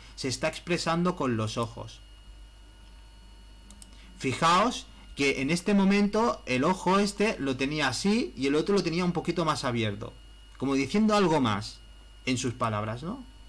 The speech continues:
Fijaos ahora cómo acaba de abrir los ojos, como diciendo, Cuidado con esto que te estoy diciendo,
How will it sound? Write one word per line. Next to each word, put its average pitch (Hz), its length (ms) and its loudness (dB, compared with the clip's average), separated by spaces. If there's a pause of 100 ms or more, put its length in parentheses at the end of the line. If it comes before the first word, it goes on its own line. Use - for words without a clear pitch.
(960)
Fijaos 151 380 0
ahora 165 280 4
cómo 151 160 0
acaba 151 360 2
de 147 100 2
abrir 143 300 2
los 147 240 0
ojos, 208 340 2
como 165 160 0
diciendo, 139 480 0
Cuidado 156 520 2
con 160 180 0
esto 202 340 2
que 156 80 -2
te 117 100 -6
estoy 175 340 0
diciendo, 196 400 0